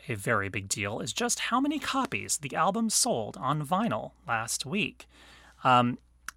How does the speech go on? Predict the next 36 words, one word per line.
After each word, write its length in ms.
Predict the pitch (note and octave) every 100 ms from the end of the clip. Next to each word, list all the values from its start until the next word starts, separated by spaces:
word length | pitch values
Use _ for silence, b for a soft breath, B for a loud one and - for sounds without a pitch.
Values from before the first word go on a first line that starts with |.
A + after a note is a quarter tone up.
| _ _
before 320 | D3+ - C4
I 60 | A3+
get 120 | E3+
into 200 | D#3 D#3+
the 100 | A#2+
vinyl 280 | A#2+ B2 A#2
thing, 200 | A#2+ A2
I 40 |
just 140 | A2 A2+
wanna 140 | C3
say 180 | A2 A#2
there 220 | B2 F#3+
is 100 | F3
lots 400 | B2 B2 B2+ D#3
of 80 | D#3+
things 240 | E3 E3
to 80 | -
say 360 | C3+ - G#2+ A2+
about 200 | A2+ G#2
Evermore 400 | G2+ A#2 A2 G#2+
going 180 | A2+ G#2+
back 140 | G#2
to 80 | -
number 160 | A2 G#2
one, 280 | G2+ G#2 A2
and 120 | G#2+
I've 140 | G#2
written 420 | G#2+ A2+ A#2 G#2+ G#2+ b b b _ _ -
what 380 | B2 G#2+ B2
is 80 | A#2
basically 380 | - A#2 - A2
a 40 |
term 320 | G2 - C3 B2+
paper 320 | C#3 - C#3
on 180 | C#3+ B2+
it. 220 | C#3 -